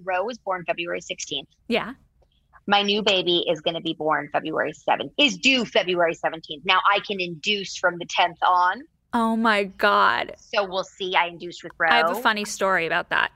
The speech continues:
Speaker 2: My sis-, well, my sister is four years older than me,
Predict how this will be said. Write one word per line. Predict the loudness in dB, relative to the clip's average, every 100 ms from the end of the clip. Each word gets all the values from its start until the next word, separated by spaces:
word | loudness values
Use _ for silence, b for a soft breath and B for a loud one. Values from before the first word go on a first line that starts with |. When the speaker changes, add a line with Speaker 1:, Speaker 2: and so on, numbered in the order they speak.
| -4
Speaker 2:
My | 0 0
sis-, | 0 0 0
well, | -2 0
my | 2 0
sister | 2 0 0 2 4 4 2
is | 0 0 -2 -10 b b b b
four | _ 4 6 8
years | 6 4
older | 4 4 4
than | 0
me, | -2 -6 -8